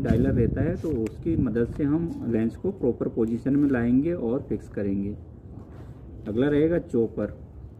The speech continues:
chopper एक instrument रहता है तो इसमें आगे की तरफ एक knife सा बना रहता है, उसमें point बना रहता है, जिससे हम जो nucleus है उसको हम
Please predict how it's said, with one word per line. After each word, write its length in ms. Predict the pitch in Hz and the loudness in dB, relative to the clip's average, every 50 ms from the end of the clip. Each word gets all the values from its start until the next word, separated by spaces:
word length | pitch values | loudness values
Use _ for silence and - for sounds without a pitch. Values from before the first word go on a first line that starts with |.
| - | -8
chopper 560 | - 110 107 107 - - 143 147 156 156 - - | -6 -4 -4 -4 -2 0 2 2 2 2 0 -2
एक 160 | 131 127 - - | -4 -4 0 2
instrument 480 | 135 120 - - 147 143 147 151 147 | 2 2 2 0 0 2 2 2 2
रहता 200 | 151 135 - 156 | 0 0 0 -2
है 80 | 165 180 | -2 -2
तो 80 | - | -2
इसमें 260 | 170 - - - 165 143 | -4 -4 -4 -2 0 0
आगे 280 | 120 117 113 123 131 | 0 0 2 0 0
की 80 | 139 147 | 0 0
तरफ 760 | - 147 151 147 147 - - - - - - - - - - | -2 -2 -4 -4 -4 -8 -12 -16 -16 -18 -18 -18 -12 -10 -6
एक 100 | 135 113 | 0 4
knife 280 | 135 123 120 117 120 120 | 4 4 6 4 2 0
सा 480 | - - - 160 156 170 170 160 139 - | -2 -6 -4 -2 -2 0 -2 -4 -4 -2
बना 240 | 107 110 110 120 120 | -2 0 2 2 2
रहता 300 | 113 110 104 98 - 104 | 2 0 0 -2 -4 -6
है, 240 | 98 92 101 101 - - - - - - - - - - - 127 | -4 -4 -6 -8 -10 -12 -16 -18 -18 -18 -16 -18 -18 -14 -12 -10
उसमें 260 | 110 101 - 151 143 | -8 -4 -4 -4 -2
point 300 | - 135 123 123 120 117 | 0 2 4 4 4 4
बना 240 | 110 110 110 110 107 | 2 2 2 2 2
रहता 220 | 104 101 - 110 | 2 0 0 -2
है, 60 | 107 | -2
जिससे 420 | 104 - 120 110 - - - 156 147 | -2 -2 -4 -6 -6 -2 0 2 2
हम 240 | 143 151 156 160 151 | 4 2 2 2 2
जो 140 | 156 151 147 | 2 4 4
nucleus 560 | 139 127 123 123 117 - 147 139 151 147 - - | 6 6 4 4 2 2 2 2 2 2 2 0
है 160 | 147 151 170 | -2 0 0
उसको 540 | 170 135 113 - - - - - 175 190 - - - - - - - - - - - - | 0 -2 -2 -4 -4 -6 -4 0 2 2 2 0 -4 -12 -16 -16 -16 -16 -18 -18 -10 -2
हम 220 | 135 127 131 127 | 0 2 4 4